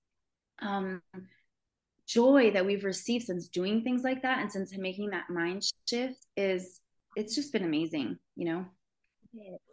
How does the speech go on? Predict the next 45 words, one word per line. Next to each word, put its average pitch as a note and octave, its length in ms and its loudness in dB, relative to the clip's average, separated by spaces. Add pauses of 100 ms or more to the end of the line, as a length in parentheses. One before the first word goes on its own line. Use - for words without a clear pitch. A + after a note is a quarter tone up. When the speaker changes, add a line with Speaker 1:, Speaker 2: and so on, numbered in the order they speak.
(140)
Speaker 2:
Would A#3+ 200 -2
you E4 120 -2
unpack A#3+ 420 -8
a A#3 40 -4
bit F#3+ 200 -4
more F#3+ 160 0
about F3 320 0
that? E3 160 -2
Let's A#3 180 -2
go C4+ 120 4
a C#4 40 4
bit G3+ 180 2
deeper G3 320 -4
into F#3+ 220 -4
this F3+ 180 -2
mind E3+ 300 -4
shift F3 160 0
of D#3+ 120 -6 (180)
working F#3+ 320 4
<laughs> - 20 -20
together E3 400 -2
as E3+ 140 -2
a E3+ 80 -6
team. E3 380 -10 (840)
Speaker 1:
Yeah. A3+ 320 6
So A3 160 4
I'll B3 60 6
give C#4 200 4
you E4+ 140 8
an F4 80 10
example. G#3 420 6
I G3 100 8
was G3 100 4
talking G#3 380 2
to A3+ 60 4
somebody G#3 320 2
recently F#3+ 520 -2
who, F#3 400 -2 (480)
um, F3+ 460 0 (1160)
the, G#3 380 2
the A3+ 80 6
wife C4 340 6
owns B3 240 4
a C#4+ 60 6
business G3 800 0